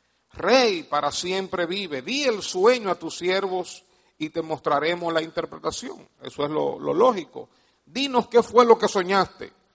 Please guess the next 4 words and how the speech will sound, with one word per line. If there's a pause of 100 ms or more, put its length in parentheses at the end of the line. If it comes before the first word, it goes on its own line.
(680)
¿Soñaste
con
un
monte?